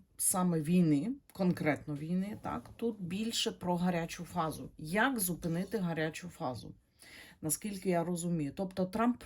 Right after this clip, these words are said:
пропонує Зеленському, як можна швидко і дуже швидко припинити гарячу фазу війни. Ось. А навіщо це?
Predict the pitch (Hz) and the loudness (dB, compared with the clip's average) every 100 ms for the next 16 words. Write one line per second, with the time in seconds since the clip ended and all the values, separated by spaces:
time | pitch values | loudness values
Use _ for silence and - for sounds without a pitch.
0 | - _ 214 233 226 247 214 180 160 196 | -18 _ 0 0 4 4 6 4 4 4
1 | 233 185 156 - 170 190 262 - - - | 4 4 2 -2 -2 0 0 -4 -18 -20
2 | - - 160 208 262 240 202 185 165 208 | -10 -4 2 4 2 2 2 4 4 4
3 | 240 - 208 202 160 - 202 - _ 185 | 4 4 4 4 4 -2 -10 -12 _ 4
4 | 190 165 143 120 139 - 156 180 - - | 6 8 6 2 -2 -4 -6 -8 -8 -10
5 | 233 - 202 180 160 175 214 202 156 147 | -10 -6 -4 -2 -2 -2 -2 0 2 2
6 | 170 180 - 127 160 156 151 147 95 - | -2 -6 -4 -2 -2 0 0 0 -2 -8
7 | _ - - - - - - 135 - - | _ -18 -16 -14 -16 -10 -2 0 0 -6
8 | - - - 147 151 151 147 151 151 156 | -16 -8 0 2 4 6 4 4 2 0
9 | 156 160 170 185 226 240 196 185 151 - | 0 2 4 4 4 2 0 0 -2 -6
10 | - - - - - 90 104 | -8 -8 -8 -8 -8 -8 -8